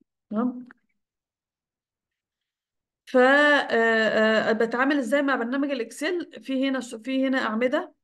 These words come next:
كل عمود، آه، ليه، آه، رقم، كل صف ليه رقم. أوكي. آه، كل خلية لها رقم، إن هي مثلا اسمها بي تلاتة، على حسب هي م-، هي، هي أنا، أنا دلوقتي هي يعتبر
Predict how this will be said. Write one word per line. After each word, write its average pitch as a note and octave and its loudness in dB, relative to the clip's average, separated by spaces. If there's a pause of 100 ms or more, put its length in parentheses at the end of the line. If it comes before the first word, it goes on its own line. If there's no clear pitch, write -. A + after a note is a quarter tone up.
(140)
كل A#3+ -6
عمود، A3+ -2 (140)
آه، G#3+ 0
ليه، A#3 -2
آه، G#3 -2
رقم، B3+ -4 (480)
كل C4+ 0
صف C4 -4 (180)
ليه A#3+ -2
رقم. B3 -4 (480)
أوكي. C#4+ -6 (580)
آه، A3+ 4
كل C#4 4
خلية A#3 2
لها A#3+ 0
رقم، B3 -2 (140)
إن G#3 -6
هي A3 -2
مثلا G#3+ -4
اسمها A3 -6
بي A3+ -4
تلاتة، A#3+ -2
على G#3+ -6
حسب G#3+ -6
هي G#3+ 0
م-، G3+ -4
هي، G3+ -6 (160)
هي F#3+ -6
أنا، - -6 (240)
أنا G#2+ -6
دلوقتي A3+ 0
هي A#3 4
يعتبر A#3 0